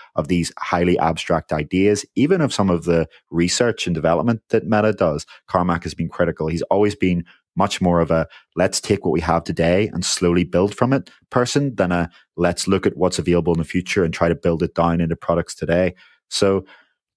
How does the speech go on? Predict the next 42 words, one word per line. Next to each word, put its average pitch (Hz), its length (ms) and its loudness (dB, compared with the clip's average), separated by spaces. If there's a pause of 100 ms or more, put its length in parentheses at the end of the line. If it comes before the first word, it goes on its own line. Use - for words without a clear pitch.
(140)
you 113 140 0
know, 104 80 2
we 107 140 2
know 123 160 2
that 127 100 0
he 104 140 0
remains 90 640 2
as 82 160 2
a 87 60 0
consulting 82 500 -4
C 82 180 -2
T 82 220 0
O. 107 140 4
We 87 160 0
know 104 180 2
that - 140 0 (260)
he - 140 -8
still 113 400 0
does 90 340 2
work 82 440 -2 (880)
at, - 260 -2
with 90 300 -2
Meta. 90 260 0
He 82 140 -4
still 92 380 0
does 85 580 0 (340)
post - 360 -2
in, 90 200 -4
in 87 220 0
the 85 80 0
internal 82 360 -2
forums 98 440 0
about 82 200 0
all 80 80 0
the 80 100 -4
problems 87 340 -2
he 101 100 -2
has 104 260 2
and 92 80 -2
tries 85 240 -2
to - 80 -16
push - 400 -4